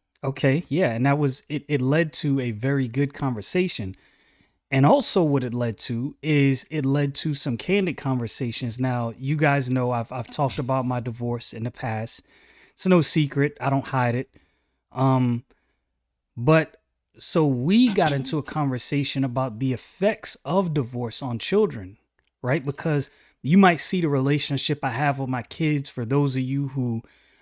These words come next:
know me personally, for those of you who are on my personal Instagram, and you see how I interact with my kids, you know I love my kids.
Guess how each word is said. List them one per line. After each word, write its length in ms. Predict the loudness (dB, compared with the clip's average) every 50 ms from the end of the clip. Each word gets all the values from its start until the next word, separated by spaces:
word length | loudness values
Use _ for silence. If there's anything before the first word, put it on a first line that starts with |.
| _ -2
know 240 | 2 4 6 6 6
me 140 | 4 2
personally, 920 | 0 0 -2 0 0 0 0 -2 -2 -2 0 -2 -2 -2 -4 -6 -8 -10 _ _
for 140 | -6 -4 -2
those 320 | 0 2 2 2 2 0
of 80 | -2 -2
you 220 | 0 0 0 0
who 180 | 0 -2 -2 -2
are 100 | -2 -2
on 320 | -2 -2 0 0 2 2
my 300 | 0 0 0 -2 -2 -4
personal 560 | -6 _ -6 -2 0 0 0 -2 -4 -4 -4
Instagram, 800 | -4 -4 -6 -8 -8 -8 -8 -6 -4 -4 -2 -2 -2 -2 -4 -6 -8 _ _ _ _ _ _ _ _ _ _ _ _ -6
and 640 | -2 0 0 2 2 2 2 2 2 0 0 -2 -4 -6
you 220 | -8 -6 -4 -4
see 320 | -4 -4 -4 -2 0 0
how 180 | 2 2 2 0
I 100 | 0 0
interact 440 | -2 -2 0 2 2 0 0 0 -2
with 80 | -4
my 100 | -2 -4
kids, 380 | -6 -8 -4 -2 -2 -2 -2 0
you 60 | 0
know 100 | 0 0
I 80 | 0 0
love 240 | 0 0 -2 0 0
my 140 | -2 -2
kids. 520 | -2 -4 -4 -4 -2 -2 -2 -4 -8 -14